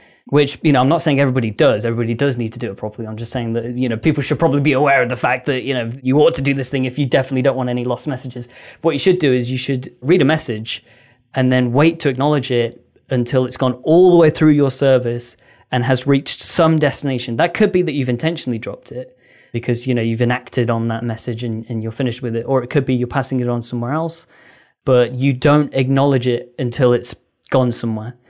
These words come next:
The kind of exception to that is if you've got a sort of buffer in your service. So you might have, like, a disk persistent buffer. That's how a lot of log aggregators work. So Logstash and stuff is they tend to have, like, a buffer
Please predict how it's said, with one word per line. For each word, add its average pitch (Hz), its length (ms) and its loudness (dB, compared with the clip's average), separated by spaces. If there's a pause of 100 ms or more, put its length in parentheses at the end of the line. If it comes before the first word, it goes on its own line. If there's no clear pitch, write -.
(340)
The 135 480 0 (160)
kind 180 160 0
of 170 80 0
exception 160 500 -2
to - 100 -12
that 160 160 0
is 127 120 -4
if 127 140 -6
you've 127 120 -6
got 127 340 0 (100)
a - 40 -8
sort 131 180 -2
of - 160 -6
buffer 160 440 -2 (520)
in 127 120 0
your 127 100 2
service. 139 360 -2
So 139 80 -2
you 127 80 2
might 127 140 -2
have, 117 120 -4
like, 117 200 -4
a - 20 -4
disk - 380 -6
persistent - 420 -8
buffer. 120 300 -2 (320)
That's 135 180 -4
how 139 140 0
a - 20 0
lot 131 180 2
of 123 240 0
log 131 180 2
aggregators 117 680 -2
work. - 540 -8
So - 100 -12
Logstash 117 440 -4
and 120 100 -10
stuff - 240 -10
is 120 120 -10
they 117 100 -8
tend 120 200 -8
to 127 40 -8
have, 117 120 -8
like, 117 160 -4
a 120 40 -4
buffer 117 500 -4